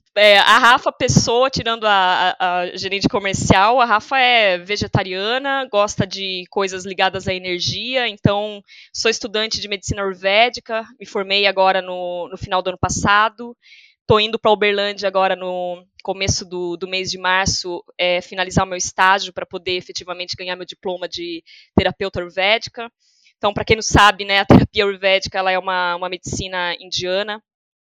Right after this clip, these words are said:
muito antiga, que trata muito a parte da, da natureza, é, no, na, na nossa vida, né, que, então, desde a da fonte de alimento mesmo, propriamente dito, da nossa alimentação, até questões mais energéticas mesmo, como pensamentos,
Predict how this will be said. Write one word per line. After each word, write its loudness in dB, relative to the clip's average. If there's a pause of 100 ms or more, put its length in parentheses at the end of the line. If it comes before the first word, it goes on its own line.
(100)
muito -6
antiga, -2
que -8
trata 0
muito -12
a -2
parte -2
da, 0
da -4
natureza, -6 (500)
é, 0
no, -14
na, -6
na -8
nossa 0
vida, -8
né, -6
que, -14
então, -10
desde -4
a 0 (180)
da -4
fonte -8
de -6
alimento -6
mesmo, -6
propriamente -10
dito, -14
da -4
nossa -8
alimentação, -4 (500)
até -2
questões -4
mais -2
energéticas -4
mesmo, -10
como -12
pensamentos, -6